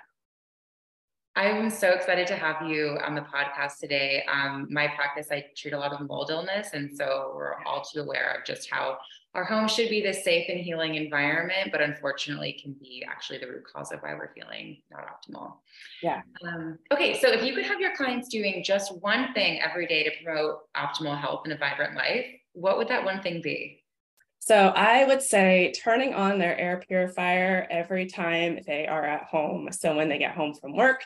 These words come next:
Speaker 2: turn it on. When they're cooking in the kitchen, turn it on. If, you know, you only have one small one, turn it on while you're sleeping. Um, you know, air, we're breathing it in constantly. I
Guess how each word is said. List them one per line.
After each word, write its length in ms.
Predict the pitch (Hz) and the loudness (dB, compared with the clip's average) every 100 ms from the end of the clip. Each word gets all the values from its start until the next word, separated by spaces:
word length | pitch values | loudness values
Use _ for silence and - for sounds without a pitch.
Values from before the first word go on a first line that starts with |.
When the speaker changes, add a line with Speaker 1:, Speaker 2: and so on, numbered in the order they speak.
| - | -8
Speaker 2:
turn 200 | 156 143 | -4 0
it 80 | 180 | 4
on. 320 | 214 214 180 | 6 6 4
When 80 | 147 | 0
they're 100 | 139 | -4
cooking 280 | - - 151 | -4 -4 -6
in 40 | |
the 60 | 147 | -4
kitchen, 380 | 247 247 226 | -4 -2 -2
turn 160 | 214 208 | 0 2
it 100 | 196 | 4
on. 400 | 190 180 180 180 - - - - | 4 4 2 0 -6 -20 -18 0
If, 300 | 185 185 - | 0 0 -4
you 120 | - | -2
know, 120 | 156 151 | 0 0
you 140 | 147 | 0
only 160 | 165 170 | 2 2
have 240 | 160 156 | 0 0
one 260 | 202 220 220 | 4 4 4
small 380 | - 233 220 214 | 0 4 4 6
one, 200 | 214 208 | 2 2
turn 200 | - 170 | -4 -4
it 140 | 170 | -2
on 160 | 165 160 | -2 -2
while 100 | 156 | -2
you're 120 | 160 | -2
sleeping. 760 | - 185 190 185 180 180 190 190 - _ _ - | 2 2 4 6 6 4 0 -4 -20 _ _ -2
Um, 560 | 175 160 156 147 139 - - - _ - | 0 2 0 -4 -8 -14 -18 -18 _ -14
you 100 | 151 | -10
know, 140 | 143 - | -6 2
air, 280 | 175 185 196 | 6 6 6
we're 120 | 175 | 4
breathing 380 | - 147 165 170 | 0 -2 2 0
it 80 | 156 | 0
in 240 | 156 151 | 0 -2
constantly. 880 | - - 196 202 - 185 180 175 180 - | -6 0 0 2 0 0 2 4 2 0
I 140 | 160 | -6